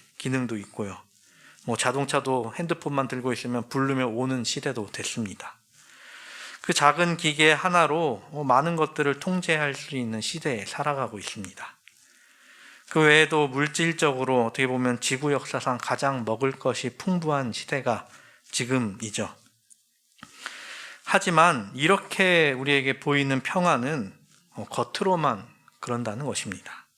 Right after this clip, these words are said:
어, 실제로는 그 속은 아주 썩어 문드러져 가고 있다는 것을 우리는 알고 있습니다. 분명 옛날에도 문제들은 많았지만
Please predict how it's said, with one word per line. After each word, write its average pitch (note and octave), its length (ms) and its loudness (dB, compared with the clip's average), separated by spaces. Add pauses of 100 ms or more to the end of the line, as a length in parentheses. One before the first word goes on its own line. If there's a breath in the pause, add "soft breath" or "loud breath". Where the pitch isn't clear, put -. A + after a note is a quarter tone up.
(840 soft breath)
어, - 80 -10
실제로는 C#3+ 640 2
그 C3 200 0
속은 D3 480 -2
아주 A2+ 360 -2
썩어 C#3 280 -2
문드러져 B2 760 -2
가고 A#2+ 280 -4
있다는 A#2 400 -4
것을 A2+ 460 -6 (480 loud breath)
우리는 B2 320 0
알고 A2+ 320 -2
있습니다. - 640 -8 (1080 loud breath)
분명 F3 320 6
옛날에도 F3 480 6
문제들은 E3 560 4
많았지만 C#3 840 4